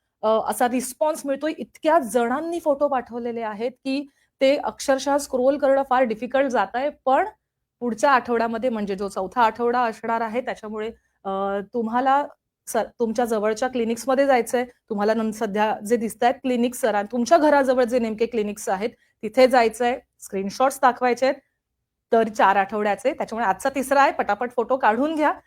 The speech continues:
आणि तिथे जाऊन तुम्हाला रिसेप्शनला फोटो दाखवायचे आहेत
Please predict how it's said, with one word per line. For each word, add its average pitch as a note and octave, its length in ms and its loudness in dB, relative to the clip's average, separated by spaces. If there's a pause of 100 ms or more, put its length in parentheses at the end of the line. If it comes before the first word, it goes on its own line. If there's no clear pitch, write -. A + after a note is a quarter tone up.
(200)
आणि C#4 240 0
तिथे D#4+ 460 -4
जाऊन D4 280 2
तुम्हाला D#4 280 0
रिसेप्शनला C#4 640 -2 (320)
फोटो F4 200 0
दाखवायचे B3+ 460 2
आहेत C4 120 -4